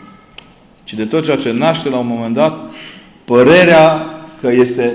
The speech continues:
necesar să ne rupem unii de alții ca să fim fericiți. Azi de dimineață ascultam un cântec despre singurătatea în doi, dar nu merge când ai doi, trei copii, ceva de genul ăsta, e o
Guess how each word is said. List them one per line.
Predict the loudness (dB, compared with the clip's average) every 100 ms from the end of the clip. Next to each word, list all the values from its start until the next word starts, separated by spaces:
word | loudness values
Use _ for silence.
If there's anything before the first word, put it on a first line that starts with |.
| -2
necesar | -2 -2 -6 -2 2 2
să | 2 -2
ne | 0
rupem | 0 0 -2
unii | 0 -2
de | 0
alții | 0 -2 -4
ca | -8 -8
să | -8
fim | -10
fericiți. | -10 -8 -8 -8 -14 -16 -20 -20 _ _ _ _ _ _ _ _ _ -20 -20 _ _ _ -4
Azi | -4 -2
de | -6
dimineață | -6 -4 -4 -4
ascultam | -8 -10 -8 -6 -6
un | -8 -8
cântec | -8 -8 -10 -10 -10 -12 -14 -20 -20 _ _ -14
despre | -14 -10 -10
singurătatea | -8 -4 -2 -2 -2 -4 -4
în | -4
doi, | -4 -4
dar | -4
nu | -6
merge | -6 -6 -6 -8
când | -8 -6
ai | -6
doi, | -4 -4
trei | -4 -8
copii, | -8 -8 -8
ceva | -10 -8
de | -8
genul | -8 -8 -8
ăsta, | -10 -18
e |
o | -20